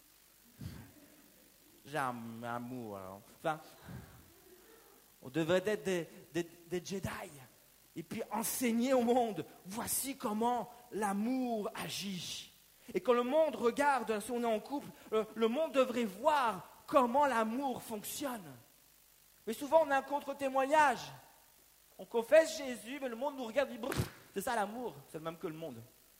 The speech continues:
On devrait être des Jedi, des, enfin, des maîtres en amour. Ense-,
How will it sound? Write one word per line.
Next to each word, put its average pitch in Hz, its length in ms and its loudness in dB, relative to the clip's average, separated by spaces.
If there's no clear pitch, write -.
On 160 60 -12
devrait 185 340 -6
être 190 140 -12
des 156 120 -8
Jedi, 151 360 -6
des, 135 180 -8
enfin, 101 200 -16
des 143 140 -6
maîtres 180 460 -8
en 139 180 -8
amour. 131 480 -8
Ense-, - 380 -6